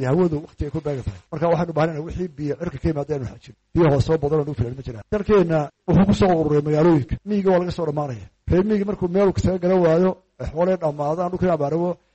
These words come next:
halkaa magaalada lagu urursan yahay, ayuunbuu ku soo ururaya. Magaaladana cayn isu urursan bay ku soo baxaysaa, cayn ku urursan. Waxaana ugu daran dadkii inuu biyo helo.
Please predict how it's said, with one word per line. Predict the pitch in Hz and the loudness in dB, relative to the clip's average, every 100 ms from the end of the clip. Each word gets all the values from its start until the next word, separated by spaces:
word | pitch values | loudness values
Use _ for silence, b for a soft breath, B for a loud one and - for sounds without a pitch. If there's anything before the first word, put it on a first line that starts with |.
| _ 196 | _ -10
halkaa | 196 208 | 0 0
magaalada | 185 170 196 190 | 2 0 2 2
lagu | 180 190 | 2 2
urursan | 160 208 185 | 2 2 2
yahay, | 123 117 92 _ _ _ | 2 -2 -8 _ _ _
ayuunbuu | 160 196 185 | -2 -2 -4
ku | |
soo | 175 175 | -6 -6
ururaya. | 170 156 123 92 | -4 -6 -6 -10
Magaaladana | 175 196 226 226 214 - | -4 -2 -2 -4 -8 -8
cayn | 175 208 208 | -2 -2 -2
isu | - 202 | -6 -4
urursan | 175 139 196 | -4 -8 -8
bay | 180 | -4
ku | 165 | -2
soo | 165 | -2
baxaysaa, | 147 143 120 - | -4 -8 -14 -12
cayn | 143 | -6
ku | 120 | -4
urursan. | 110 - - _ | -4 -8 -10 _
Waxaana | 151 180 208 | 0 2 4
ugu | 208 | 4
daran | 190 196 202 | 2 2 0
dadkii | 185 - 185 | -4 -2 -2
inuu | 139 | 2
biyo | 123 | 2
helo. | 113 | 2